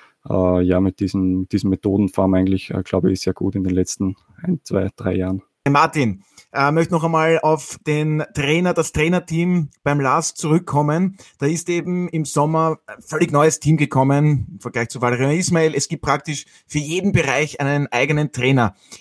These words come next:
Speaker 2: Ist dann die Kritik nicht manchmal überzeichnet, was den last betrifft? Das dauert eben alles seine Zeit. Und in weiterer Folge, es ist doch eigentlich ein Muss, dass man variabler wird, weil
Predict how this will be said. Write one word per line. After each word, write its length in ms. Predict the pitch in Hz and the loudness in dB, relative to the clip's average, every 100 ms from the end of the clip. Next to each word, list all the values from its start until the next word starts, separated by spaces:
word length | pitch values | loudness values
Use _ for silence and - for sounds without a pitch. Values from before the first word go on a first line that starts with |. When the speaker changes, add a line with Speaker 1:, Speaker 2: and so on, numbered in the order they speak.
| - | -6
Speaker 2:
Ist 200 | 165 196 | 0 0
dann 80 | |
die 100 | 185 | 0
Kritik 680 | - 175 170 180 202 - - _ _ _ | -2 -4 -2 -2 -2 -6 -16 _ _ _
nicht 280 | - 143 - | -4 -2 -2
manchmal 380 | 151 156 180 170 | 0 0 0 0
überzeichnet, 640 | 165 170 - 131 143 170 | 0 -2 0 0 0 -2
was 140 | 160 - | -4 -4
den 100 | 160 | 0
last 300 | 135 143 - | 2 0 -2
betrifft? 360 | 160 160 196 | -6 -6 -6
Das 160 | 156 - | -8 -4
dauert 380 | 131 117 214 - | 0 2 0 0
eben 220 | 160 180 | -4 -2
alles 360 | - 135 175 - | 0 2 0 -2
seine 220 | 156 156 | -2 -2
Zeit. 400 | - 151 160 - | -2 0 0 4
Und 340 | 180 262 - - - | 4 4 -2 -20 -8
in 120 | 131 | -2
weiterer 300 | 135 135 156 | -2 0 -4
Folge, 500 | - 127 131 160 196 _ _ _ _ _ _ _ | 0 0 2 0 -2 _ _ _ _ _ _ _
es 140 | - - | -10 -6
ist 160 | 151 | -4
doch 80 | 160 | -4
eigentlich 440 | - 143 135 135 - | -2 -2 -2 -4 -2
ein 140 | 123 | 0
Muss, 400 | 117 226 - - _ _ | 4 2 0 -10 _ _
dass 160 | - 123 | -8 -2
man 180 | 139 127 | 0 2
variabler 560 | 120 127 101 113 127 | 2 2 0 2 0
wird, 380 | 110 117 - - | 2 0 -2 -4
weil 240 | 113 110 | -2 -2